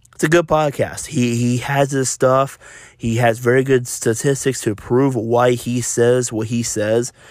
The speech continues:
And, uh, that, that really makes, uh, for a good podcast. I think you guys will really, really like it. So go on over and check out Sean's Trifecta and, uh, check it out. Let him know what you think about it. And, uh, you also,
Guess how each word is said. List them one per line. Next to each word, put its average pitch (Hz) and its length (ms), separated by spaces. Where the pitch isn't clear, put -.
And, 113 380
uh, 107 300
that, 139 340
that 143 240
really 123 300
makes, 113 380
uh, 107 480
for 113 380
a 110 120
good 113 300
podcast. 107 680
I 107 40
think 110 60
you 123 120
guys 113 240
will 101 120
really, 104 240
really 95 180
like 98 240
it. - 140
So 113 140
go 123 120
on 135 120
over 131 200
and 123 80
check 127 180
out 123 240
Sean's 135 380
Trifecta 131 720
and, 110 380
uh, 107 320
check 202 180
it 170 100
out. 170 280
Let 123 160
him 151 80
know 160 80
what 160 120
you 160 60
think 175 220
about 160 260
it. 170 160
And, 139 320
uh, 135 80
you 143 240
also, 151 180